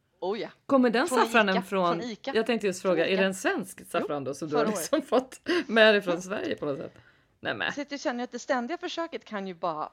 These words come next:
Speaker 1: boom, ta
Speaker 2: Men du,
Speaker 1: av,
Speaker 2: du
Speaker 1: take
Speaker 2: har,
Speaker 1: off
Speaker 2: jag tycker det här är en
Speaker 1: completely.
Speaker 2: bra, eh, bra följetong. Det ständiga försöket. Nu är vi inne i december sedan ett tag tillbaka. Och
Speaker 1: <laughs> Jo,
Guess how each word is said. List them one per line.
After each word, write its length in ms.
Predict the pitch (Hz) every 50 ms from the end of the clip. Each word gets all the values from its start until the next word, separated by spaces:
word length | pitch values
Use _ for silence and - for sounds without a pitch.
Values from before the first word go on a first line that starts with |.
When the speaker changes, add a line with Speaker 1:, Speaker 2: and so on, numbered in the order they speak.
| _ _ _ - 165 156 156 147 _ -
Speaker 1:
boom, 380 | 330 339 330 220 147 123 120 - - - -
ta 100 | - 262
Speaker 2:
Men 140 | 269 254
du, 160 | 208 311 349 349
Speaker 1:
av, 60 | 349 - -
Speaker 2:
du 160 | 240 226 349 359 339
Speaker 1:
take 40 | 370
Speaker 2:
har, 180 | 349 285 - -
Speaker 1:
off 100 | 220 - -
Speaker 2:
jag 200 | 240 262 285 -
tycker 220 | 427 440 440 349
det 60 | 262
här 80 | 220 214
är 40 | 214
en 60 | 214
Speaker 1:
completely. 240 | 202 185 226 262 311
Speaker 2:
bra, 300 | 349 349 339 330 302 - - - 240 233
eh, 420 | 226 220 220 214 208 202 196 190
bra 260 | 196 208 240 294 311
följetong. 560 | 262 - 285 208 170 170 - 294 262 170 147
Det 100 | - 196
ständiga 520 | 185 - - 311 285 269 233 202 185 185 185
försöket. 640 | - 185 - 220 220 233 226 - - - - - -
Nu 180 | 226 262 262
är 40 | 233
vi 80 | 190 202
inne 260 | 180 165 160 151 -
i 140 | 147 160 147
december 580 | 156 151 - 220 185 165 160 160 156 156 151
sedan 200 | 151 - 156 135
ett 100 | 139 135
tag 260 | - 165 160 151 143
tillbaka. 440 | - 160 165 220 233 226 - 180 -
Och 100 | - 185
Speaker 1:
<laughs> 40 | -
Jo, 60 | -